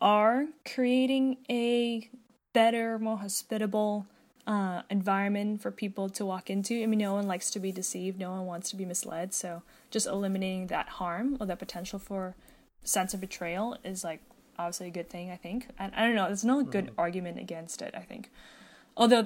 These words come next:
Speaker 1: uh, people have found ways to argue against what we're doing, but, uh, so far the arguments seem to not be so great. But I would argue it's actually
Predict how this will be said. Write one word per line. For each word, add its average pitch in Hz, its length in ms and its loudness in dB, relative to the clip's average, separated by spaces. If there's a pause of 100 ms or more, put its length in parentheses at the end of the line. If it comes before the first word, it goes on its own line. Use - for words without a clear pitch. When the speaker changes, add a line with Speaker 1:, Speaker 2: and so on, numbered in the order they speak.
Speaker 1:
uh, 208 140 4
people 214 340 2
have 185 180 0
found 180 240 2
ways 170 260 -2
to - 100 -4
argue 170 260 -2
against 165 220 -10
what 143 100 -4
we're 175 80 -4
doing, 208 360 2
but, 160 220 -2 (300)
uh, 196 180 -10
so - 180 -4
far 185 200 -4
the 170 80 -2
arguments 165 400 -6
seem 175 500 -10
to 170 320 -8
not 165 200 -8
be 196 60 -8
so 175 160 -4
great. 170 240 -4 (640)
But 254 400 6
I 285 80 2
would 302 100 4
argue 240 300 4
it's 220 160 0
actually 226 760 -2